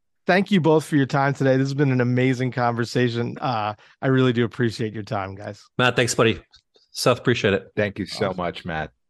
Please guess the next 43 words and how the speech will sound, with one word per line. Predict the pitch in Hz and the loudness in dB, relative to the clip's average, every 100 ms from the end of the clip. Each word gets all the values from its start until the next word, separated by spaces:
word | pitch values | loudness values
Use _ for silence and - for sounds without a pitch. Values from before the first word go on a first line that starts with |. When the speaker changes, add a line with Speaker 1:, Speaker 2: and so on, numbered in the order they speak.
| _ _ _ - | _ _ _ -4
Speaker 1:
And | 156 170 | 0 2
I'd | 170 | 2
like | 185 | 0
to | 190 | -2
thank | - 185 185 - | -4 -2 -2 0
you, | 196 220 | 0 2
our | 190 180 - | 0 0 0
audience | 165 190 196 185 | 0 0 0 -4
here | - 208 | 0 -2
at | - | 0
Perfectly | 196 185 160 180 | -4 -4 -4 -2
Integrated. | 185 185 190 | 0 0 0
Thanks | 233 254 | -2 -2
for | 226 | 0
joining | 202 240 214 | 2 2 0
us | 151 | -2
for | - | 0
another | 151 160 147 | 2 4 4
episode. | 156 156 143 - - _ | 0 -2 -4 -4 -14 _
We | 160 202 | -2 0
have | 202 190 170 | 2 2 0
really | 160 202 240 247 226 | -6 -2 0 2 2
enjoyed | 208 196 202 | 0 2 0
today's | 165 185 190 - | 0 0 0 0
talk. | 180 185 175 | 2 2 2
And | 147 - - | -4 -6 -2
hey, | 214 165 - | 0 0 -2
maybe | 156 208 220 | -2 0 2
you | 254 | 4
have | 262 | 4
a | 170 | 2
conversation, | 156 139 127 - 139 123 127 | 0 0 -2 0 -2 -2 -8
a | |
topic, | 147 - 220 180 123 - - - | -8 -4 -4 -2 -6 -6 -12 0
or | 208 | 2
a | |
guest | 160 226 196 - | 2 0 0 -2
you'd | 170 | -2
love | 175 190 | 2 0
for | 185 185 | 2 0
us | 170 | 0
to | 180 | -2
include. | 165 180 156 | -2 2 2